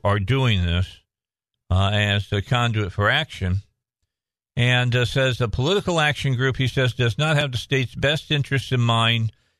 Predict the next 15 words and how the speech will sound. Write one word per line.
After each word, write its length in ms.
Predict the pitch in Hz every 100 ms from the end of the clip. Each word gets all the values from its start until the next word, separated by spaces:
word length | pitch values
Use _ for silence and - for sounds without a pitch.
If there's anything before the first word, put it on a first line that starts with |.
| _
and 140 | 120 117
is 120 | 117
seeking 540 | - 160 170 180 180
to 100 | 143
control 580 | 131 131 127 - 151 151
state 320 | 143 - 147
lawmakers 680 | 139 139 143 139 135 135 131
by 180 | - 117
funneling 480 | - 131 135 131 120
thousands 480 | 131 131 127 131
of 80 | 117
dollars 460 | 117 113 117 117 - _ _ _
into 240 | 127 123
their 120 | 117
campaigns. 640 | 107 113 104 107 95 78